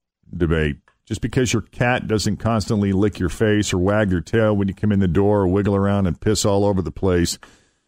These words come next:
they still love you. New study out of Oregon State University found that cats form bonds with their owners just like dogs do.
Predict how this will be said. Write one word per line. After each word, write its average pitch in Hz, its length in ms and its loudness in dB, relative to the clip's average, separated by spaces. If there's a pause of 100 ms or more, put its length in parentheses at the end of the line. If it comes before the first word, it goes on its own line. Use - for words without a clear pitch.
(220)
they 92 100 2
still 156 360 2
love 139 220 2
you. 65 260 -4 (220)
New 113 180 2
study 147 400 2
out 131 120 2
of 123 80 2
Oregon 147 320 2
State 151 320 0
University 143 640 2
found 151 340 0
that 110 140 -4
cats 156 400 0
form 131 440 2
bonds 143 480 2
with 127 120 2
their 110 180 2
owners 147 340 2
just 135 240 -2
like 139 260 4
dogs 120 420 2
do. 69 320 0